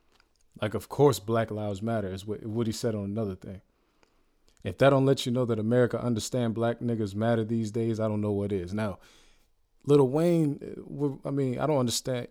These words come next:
Just 'cause he's a rapper does not make him the most articulate fella.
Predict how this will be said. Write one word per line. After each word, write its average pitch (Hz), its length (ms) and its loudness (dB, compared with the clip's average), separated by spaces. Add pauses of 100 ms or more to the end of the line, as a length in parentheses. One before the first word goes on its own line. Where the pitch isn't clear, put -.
Just - 200 -2
'cause 127 140 2
he's 131 120 2
a 110 80 2
rapper 113 300 2
does 98 160 -6
not 110 200 0
make 104 280 -4
him 104 80 -4
the 98 80 -4
most 98 260 -4
articulate 95 600 -6
fella. - 380 -8